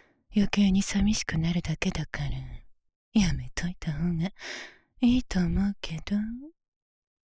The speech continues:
それじゃ、乳首メッセージしたいときは、またお姉さんを呼んでね。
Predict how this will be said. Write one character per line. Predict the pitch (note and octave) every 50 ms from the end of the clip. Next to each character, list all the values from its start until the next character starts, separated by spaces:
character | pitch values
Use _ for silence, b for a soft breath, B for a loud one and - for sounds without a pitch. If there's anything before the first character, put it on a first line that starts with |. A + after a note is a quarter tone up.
| _ _ _
そ | - - - A3+ G3+
れ | G3 G3 F#3+
じ | - - -
ゃ、 | G#3 G#3 G#3+ A3 B3 _ B B B B B B B B B B B _ _ -
乳 | - - - -
首 | - - F3+ E3+ F3+ F#3
メ | F3 E3+ F3+
ッ |
セ | F3+ - - - D#3+
ー | -
ジ | - -
し | - - -
た | - E3+ E3+
い | F3
と | - - F3 -
き | - - - D#3
は、 | D3 D#3 D#3+ F3+ G#3 B B B B B B B B B
ま | - - D#3 -
た | - D#3 D3
お | C#3+
姉 | D3+ F#3 G#3 A3
さ | - - D3 D3
ん |
を | C#3+ C#3+
呼 | D3 E3 F3+
ん | F#3+ F#3+
で | - G3+ G3
ね。 | F#3+ G3 A3+ D4+